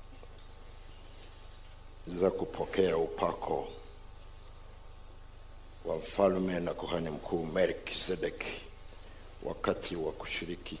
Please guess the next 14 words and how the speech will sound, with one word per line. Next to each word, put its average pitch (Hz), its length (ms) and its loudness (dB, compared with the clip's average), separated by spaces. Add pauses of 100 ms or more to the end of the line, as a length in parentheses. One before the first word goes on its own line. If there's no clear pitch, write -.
chakula 80 580 -2 (260)
cha 82 80 0
Bwana. 80 400 2 (4000)
Ule 143 200 12
mstari 107 640 12 (1400)
wa 101 100 6
Korinto 113 380 12
wa 98 80 12
kwanza 98 320 10
sura 101 200 4
ya 95 60 8
kumi 104 220 6
na 95 80 6
moja, 95 340 6